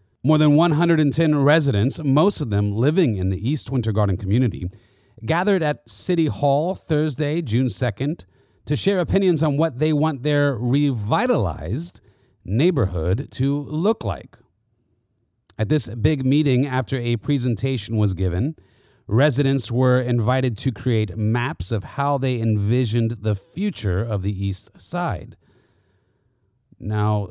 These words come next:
Jason King, the vice president and senior project director of Dover Coal, that's the consulting company hired for this immense redevelopment project,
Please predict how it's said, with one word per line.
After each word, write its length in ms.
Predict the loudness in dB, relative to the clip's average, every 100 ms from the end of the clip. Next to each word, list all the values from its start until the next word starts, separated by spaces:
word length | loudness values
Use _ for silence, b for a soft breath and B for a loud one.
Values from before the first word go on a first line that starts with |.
| -8
Jason 580 | -2 0 0 0 0 -2
King, 480 | -2 0 2 2 2
the 100 | 0
vice 460 | 0 0 -2 -4 -8
president 540 | -4 -2 0 0 0 -2
and 240 | -4 -2
senior 540 | -2 -4 0 0 0 -2
project 600 | -2 -2 0 0 -2 -8
director 840 | -2 2 2 2 -2 -8 -8 -6 -6 b b b
of 380 | -2 -2 -2 0
Dover 480 | 4 4 4 0 0
Coal, 600 | -2 0 0 0 -2 -6 b b b b b
that's 200 | -6 -4
the 100 | -4
consulting 680 | -4 -4 -2 0 0 0 -4
company 440 | -2 -4 -4 -4
hired 420 | -4 -2 0 0 -2
for 100 | -6
this 280 | -6 -8 -14 b b
immense 540 | -2 0 2 0 -2 -6
redevelopment 920 | -4 0 2 2 0 -2 -2 -8 -10
project, 500 | -10 -8 -6 -8